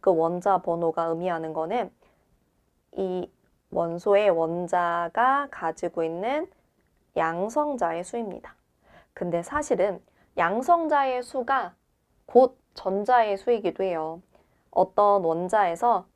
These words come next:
양성자와 전자 수는 같거든요. 그럼 이게 의미하는 건 뭐냐면, 원자가 있으면 그 원자는 플러스 전하와 마이너스 전하가 같다는 겁니다. 즉, 원자는,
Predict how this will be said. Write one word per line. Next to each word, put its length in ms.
양성자와 920
전자 340
수는 240
같거든요. 560
그럼 180
이게 160
의미하는 460
건 100
뭐냐면, 560
원자가 400
있으면 460
그 100
원자는 420
플러스 320
전하와 560
마이너스 500
전하가 540
같다는 480
겁니다. 380
즉, 240
원자는, 800